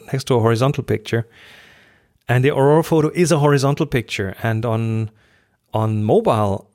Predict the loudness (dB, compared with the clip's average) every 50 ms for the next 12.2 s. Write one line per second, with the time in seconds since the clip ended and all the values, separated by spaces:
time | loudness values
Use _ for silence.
0 | _ -6 -4 -2 -2 -2 -2 -2 -2 -4 -2 -4 -6 -4 -2 -2 -2 0 0 0
1 | 0 0 -2 -2 -4 -4 -4 -4 -4 -4 -6 -4 -2 0 0 2 2 0 0 -2
2 | -4 -10 -20 _ _ _ _ _ _ _ _ _ _ _ _ _ _ _ -8 -4
3 | -2 -2 -2 -2 -6 -10 -10 -14 -18 _ _ _ _ _ _ _ _ _ _ _
4 | _ _ _ _ -4 -2 -2 -4 -6 _ _ _ _ _ _ _ _ _ -20 -12
5 | -6 -2 0 2 2 2 0 0 0 0 0 0 -2 -2 -2 -4 -4 -4 -4 -4
6 | -4 -6 -6 -6 -6 -6 -6 -6 -8 -10 -12 -12 -8 -6 -6 -4 -4 -4 -6 -6
7 | -8 -12 _ _ _ _ _ _ _ _ _ _ _ _ _ _ _ _ _ _
8 | _ _ _ _ -6 -4 -2 -2 -2 -2 -2 0 0 2 2 0 2 2 2 0
9 | 0 0 0 0 0 0 -2 -4 -2 -4 -4 -4 -4 -6 -4 -4 -4 -2 -2 -4
10 | -4 -6 -6 -6 -4 -4 -4 -2 -2 -4 -4 -6 -8 _ _ _ _ _ _ _
11 | -14 -6 -2 0 2 2 2 2 2 2 4 4 4 2 0 -2 -2 0 0 -2
12 | 0 -2 -4 -6